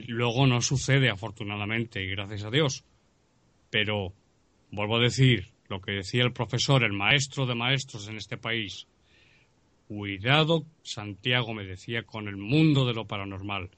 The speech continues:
Es un mundo muy serio y no todo el mundo está preparado.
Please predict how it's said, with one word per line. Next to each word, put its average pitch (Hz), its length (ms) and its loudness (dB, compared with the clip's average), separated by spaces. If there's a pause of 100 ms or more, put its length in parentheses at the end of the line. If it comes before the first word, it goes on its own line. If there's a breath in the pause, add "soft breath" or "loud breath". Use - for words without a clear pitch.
(420 soft breath)
Es - 200 -4
un 104 140 -4
mundo 120 380 4
muy 110 480 6
serio 120 680 4 (420)
y 120 100 -4
no 123 380 2
todo 143 240 -2
el 120 80 -2
mundo 147 380 4
está 127 240 -2
preparado. 98 580 -8